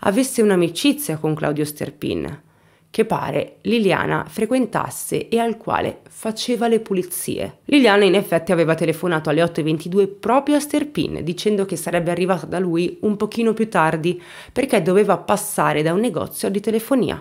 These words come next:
Altro mistero: i due cellulari della donna, la borsetta e il portafoglio, sono stati trovati a casa e poco dopo le nove, quando il fratello le ha telefonato, nessuno ha risposto. E a dirla tutta, i misteri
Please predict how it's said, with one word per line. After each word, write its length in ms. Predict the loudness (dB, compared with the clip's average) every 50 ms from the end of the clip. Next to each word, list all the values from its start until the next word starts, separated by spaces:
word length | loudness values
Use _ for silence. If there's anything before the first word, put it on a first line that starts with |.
| -10 _ _
Altro 300 | 0 0 2 2 2 2
mistero: 460 | 2 2 0 -2 -2 -2 -2 -4 -10 -14 -20 -20 -20 -20 -2
i 100 | 0 2
due 160 | 6 6 4
cellulari 480 | 4 4 4 4 4 6 6 6 4 4
della 180 | 4 4 2 4
donna, 540 | 4 4 2 4 2 2 0 0 -2 -6 -8 _
la 120 | -4 -2
borsetta 640 | -2 -2 -4 -4 -2 2 4 4 4 2 -2 0 0
e 80 | 2
il 80 | 2 0
portafoglio, 760 | -2 -6 -6 -4 -4 -6 -2 0 0 0 2 0 0 -2 -2 -6
sono 300 | -12 -8 -4 -2 -2 -2
stati 260 | -2 -2 -2 -2 -2
trovati 460 | -2 -2 0 2 2 0 0 -4 -6 -4
a 140 | -6 -6 -4
casa 400 | -2 -4 -4 -2 -4 -8 -12 -12 -18 -20 -20 -20 -14 -4
e 100 | -4 -2
poco 200 | 0 2 2 2
dopo 200 | 2 4 2 4
le 120 | 4 4
nove, 280 | 4 6 4 4 4 2
quando 240 | 2 2 0 0 0
il 60 | -2
fratello 420 | -2 -4 -6 -2 0 0 2 2
le 140 | 4 4 4
ha 60 | 2
telefonato, 800 | 2 0 -2 -4 -2 -2 0 0 0 -2 -2 -4 -8 -8 -8 -14 _ _ _ -2
nessuno 580 | 2 4 4 4 2 0 -2 0 0 2 2
ha 20 | 0
risposto. 640 | 0 -2 -4 -4 -6 -6 -6 -8 -12 -12 -14 -14 _ _
E 100 | 2 2
a 40 |
dirla 280 | 4 4 4 4 4 2
tutta, 240 | 2 0 -2 2 2
i 60 | 2
misteri 560 | 2 0 -2 0 0 2 2 2 0 -2 -8